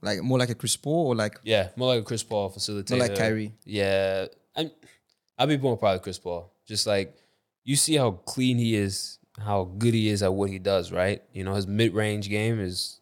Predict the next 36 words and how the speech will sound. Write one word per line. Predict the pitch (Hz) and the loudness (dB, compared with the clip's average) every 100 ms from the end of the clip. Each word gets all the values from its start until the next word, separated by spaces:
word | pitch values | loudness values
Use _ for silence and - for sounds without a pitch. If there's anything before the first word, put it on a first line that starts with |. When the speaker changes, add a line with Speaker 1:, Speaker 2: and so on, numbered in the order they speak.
| - | -10
Speaker 2:
incredible. | 92 104 101 98 92 92 _ _ _ _ - | -2 2 2 2 -4 -6 _ _ _ _ -16
You | 87 | -8
know, | 90 98 98 | -2 0 0
his, | 95 87 95 - - - | -2 -6 -2 -2 -2 -6
his | 92 73 | -10 -10
ability | 85 110 107 101 | 0 2 2 0
to | 90 | -4
pass | 85 98 98 - | -2 0 2 -2
the | 92 | -4
ball, | 92 92 95 95 | -2 0 0 -4
his | 90 | -8
vision, | 87 101 95 90 | -4 -2 -2 -2
court | - 104 | 0 0
vision, | 90 104 101 101 101 - - | 0 -2 -2 -8 -12 -20 -20
his | - 92 | -6 0
I | 90 | 0
Q, | - 117 113 113 | 0 0 0 -2
you | 107 | -2
know, | 104 | 4
all | 95 | 4
that | 107 101 | 4 0
stuff. | - 113 117 - _ _ _ | 0 0 -2 -10 _ _ _
I | 95 | -8
think | 95 90 | -4 2
that's | 92 90 - | 2 2 -2
where | 82 87 85 87 - | -4 -4 -4 -6 -4
I | 87 | -2
see | - 95 | 0 -2
myself | 87 87 - 85 87 | -6 -4 -2 -2 -4
more, | 82 85 | -10 -4
or | |
saw | - 107 90 | 0 2 0
myself | 85 - 85 80 | -2 -8 -10 -14
more | 85 | -16
at | 87 | -14
least. | 90 87 - | -12 -12 -16